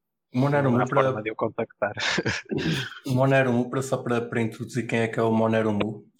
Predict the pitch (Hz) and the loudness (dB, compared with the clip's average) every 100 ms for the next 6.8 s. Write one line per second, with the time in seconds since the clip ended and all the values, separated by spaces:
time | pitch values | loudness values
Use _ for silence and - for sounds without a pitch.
0 | - 123 123 120 120 120 127 127 123 120 | -4 0 2 4 2 0 0 2 2 2
1 | 117 113 - _ - - 123 123 127 123 | 0 -2 -10 _ -4 -2 0 0 2 2
2 | 117 110 117 117 113 110 - - 123 120 | 2 0 2 2 0 -2 -4 0 2 4
3 | 117 110 104 - 107 117 117 110 117 131 | 2 0 -2 -10 -2 2 2 2 0 -4
4 | _ _ 117 113 113 - 117 - - 117 | _ _ -2 0 0 -2 -4 -4 -2 -2
5 | - _ _ 117 113 110 - - 120 113 | -2 _ _ -2 0 -2 -4 -2 0 2
6 | 120 117 113 - 117 110 107 101 | 2 2 0 0 0 0 -2 -6